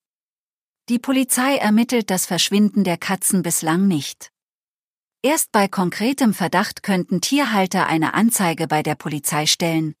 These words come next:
sagt eine Sprecherin. Wer seine Katze vermisst, der soll sie beim Portal Tasso und beim Tierschutzverein Schwetzingen als melden.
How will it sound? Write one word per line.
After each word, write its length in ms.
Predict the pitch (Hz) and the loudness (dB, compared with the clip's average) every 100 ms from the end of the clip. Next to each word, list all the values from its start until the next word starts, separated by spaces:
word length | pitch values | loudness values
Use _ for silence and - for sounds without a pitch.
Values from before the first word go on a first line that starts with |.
| _ | _
sagt 340 | - 170 - | -4 -4 -2
eine 200 | 151 165 | -4 -2
Sprecherin. 720 | 160 - 190 - 170 147 135 - _ _ _ _ _ _ _ _ - | -2 -2 -4 -2 -4 -4 -8 -12 _ _ _ _ _ _ _ _ -4
Wer 200 | 233 262 | 0 2
seine 300 | 262 247 240 | 2 2 0
Katze 400 | - 330 - 214 | -2 -4 -2 -2
vermisst, 580 | - 180 180 190 - - _ 208 | 0 0 0 -2 -4 -10 _ -2
der 140 | 214 | 0
soll 180 | 220 240 | 2 0
sie 160 | 247 | 0
beim 240 | 202 185 175 | 0 0 0
Portal 460 | 170 - 180 185 | -4 -4 -2 -2
Tasso 440 | 185 196 185 202 160 | 0 0 0 0 0
und 240 | 151 156 | -2 -4
beim 240 | 147 143 143 | -2 -4 -2
Tierschutzverein 840 | 277 294 - 175 - 175 - 151 | -2 0 -2 -2 -2 0 0 0
Schwetzingen 600 | 147 160 170 - 165 156 | 0 -2 -2 0 2 0
als 280 | 139 147 - | 0 -4 0
melden. 480 | 165 147 139 139 | 0 0 -2 -4